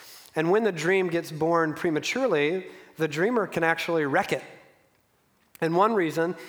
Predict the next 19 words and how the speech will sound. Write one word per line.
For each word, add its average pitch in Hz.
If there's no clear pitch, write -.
is 170
that 185
it's 165
so 233
easy 170
for 170
us 185
to -
give 160
in 180
to 165
the 151
idolatry 147
of 123
the 131
dream. 123
When 202
we 233
think 165